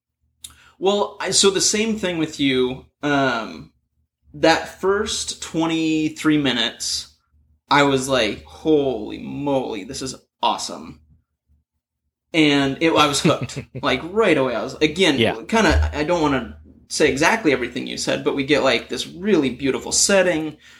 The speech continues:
Speaker 1: We get this really creepy,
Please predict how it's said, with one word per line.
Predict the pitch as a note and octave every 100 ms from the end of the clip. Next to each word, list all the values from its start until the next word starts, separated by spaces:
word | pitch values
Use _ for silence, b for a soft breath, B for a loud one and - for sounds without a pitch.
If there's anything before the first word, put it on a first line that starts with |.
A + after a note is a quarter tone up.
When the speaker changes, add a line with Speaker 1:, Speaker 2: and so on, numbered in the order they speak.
| b b C3+
Speaker 1:
We | C#3
get | C#3+ C#3
this | C3 G#2 - -
really | D#3 F#3 A#3 F3 C3 -
creepy, | - - - F3 F#3+ A3+ G#3 - B2+ A#2 -